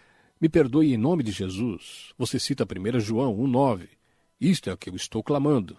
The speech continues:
Amém." Isso não vai funcionar. Transparência diz, "Deus, hoje eu estava muito, muito enganado. Hoje eu fui muito prejudicado. Hoje eu deveria ter aberto a minha boca e dito algo. Hoje eu fui muito criticado."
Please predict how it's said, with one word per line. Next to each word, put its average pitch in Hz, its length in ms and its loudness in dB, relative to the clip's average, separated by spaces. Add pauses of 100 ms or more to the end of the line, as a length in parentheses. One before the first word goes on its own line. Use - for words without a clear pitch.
(200)
Amém." 120 460 -2 (920)
Isso 170 240 -6
não 107 120 -2
vai 90 140 -14
funcionar. - 540 -6 (520)
Transparência 123 680 0
diz, 90 300 -10
"Deus, 143 500 4
hoje 147 500 4 (480)
eu 113 140 2
estava 127 320 -2
muito, 120 380 2
muito 160 260 2
enganado. 104 560 -2 (640)
Hoje 156 260 6
eu 151 60 4
fui 151 160 4
muito 120 240 4
prejudicado. 92 720 -6
Hoje 131 220 4
eu 135 100 4
deveria 123 380 -2
ter 113 160 -4
aberto 104 320 -4
a 98 60 -6
minha 104 160 -6
boca 107 400 -2
e 90 60 -8
dito 123 260 -4
algo. 113 320 2 (400)
Hoje 151 240 6
eu 139 40 6
fui 143 160 0
muito 131 200 2
criticado." 101 800 -4